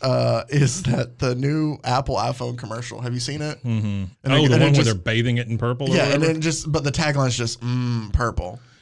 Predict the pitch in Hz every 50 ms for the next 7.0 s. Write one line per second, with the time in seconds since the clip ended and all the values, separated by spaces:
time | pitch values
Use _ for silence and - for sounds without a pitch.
0 | _ - 113 117 117 95 82 - - 123 110 104 - - 101 107 98 98 110 110
1 | 107 120 107 107 104 101 - - 107 95 90 87 87 92 90 90 90 - - 107
2 | 92 87 85 82 92 90 92 98 92 - 90 85 87 87 85 80 - 95 87 87
3 | 85 85 - - - 95 - - 101 98 110 113 120 131 135 143 147 147 143 135
4 | - 110 107 110 110 104 101 107 95 87 85 80 80 82 - _ _ _ _ _
5 | _ - 92 101 98 90 101 117 - - 117 - - 120 131 135 123 - - 117
6 | 110 92 80 76 80 82 - _ _ _ _ 113 107 101 95 92 87 85 82 80